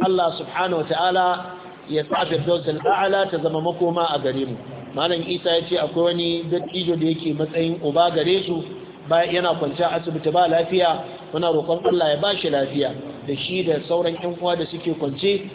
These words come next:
a asibiti, muna roƙon Allah subhanahu wa ta'ala ya ba su lafiya, da wanda ma suke kwance a gidajensu. Akwai Malam Abubakar Sadiq, shi ma yana kwance amma yana samun sauki.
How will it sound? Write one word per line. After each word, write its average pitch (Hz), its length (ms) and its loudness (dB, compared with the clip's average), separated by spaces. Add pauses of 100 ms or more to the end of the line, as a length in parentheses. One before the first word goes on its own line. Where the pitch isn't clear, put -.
(220)
a 156 180 -4
asibiti, 170 400 -2
muna 160 220 0
roƙon 160 320 0
Allah 170 280 2
subhanahu 160 320 0
wa 147 40 -8
ta'ala 170 560 2 (140)
ya 143 100 2
ba 170 240 4
su 151 60 0
lafiya, 143 380 2
da 143 80 4
wanda 185 220 2
ma 175 140 2
suke 165 240 -4
kwance 147 240 -4
a 160 120 0
gidajensu. 147 680 0 (300)
Akwai 175 360 2
Malam 175 380 2
Abubakar 160 360 0
Sadiq, 190 320 0 (380)
shi 185 220 -2
ma 175 680 0
yana 165 280 0
kwance 147 240 -2
amma 156 340 2
yana 180 280 0
samun 208 320 0
sauki. 139 380 -4